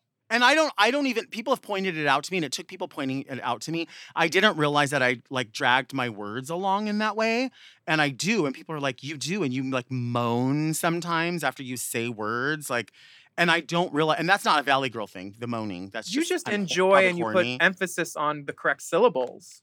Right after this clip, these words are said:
Speaker 1: It's weird.
Speaker 2: I, I don't think it's weird, and I find it comforting that others are like me when I see
Speaker 1: And I love a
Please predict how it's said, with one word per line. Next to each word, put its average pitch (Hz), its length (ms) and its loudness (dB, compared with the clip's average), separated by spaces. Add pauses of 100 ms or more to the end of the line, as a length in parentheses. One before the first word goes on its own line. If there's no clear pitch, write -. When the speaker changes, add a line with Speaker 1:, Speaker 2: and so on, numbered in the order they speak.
Speaker 1:
It's 143 240 -16
weird. 113 800 -2 (560)
Speaker 2:
I, 139 360 2 (100)
I 147 160 6
don't 160 260 -2
think 160 140 -6
it's - 100 -16
weird, 151 260 0
and 139 140 -2
I 135 60 -6
find 139 200 -6
it 131 60 -12
comforting 139 500 -6
that 131 180 -2
others 139 340 -2
are 135 160 0
like 127 280 -2 (220)
me 127 460 -10
when 139 200 -4
I 131 100 0
see 143 180 -10
Speaker 1:
And 202 120 4
I 277 60 4
love 320 140 6
a - 20 6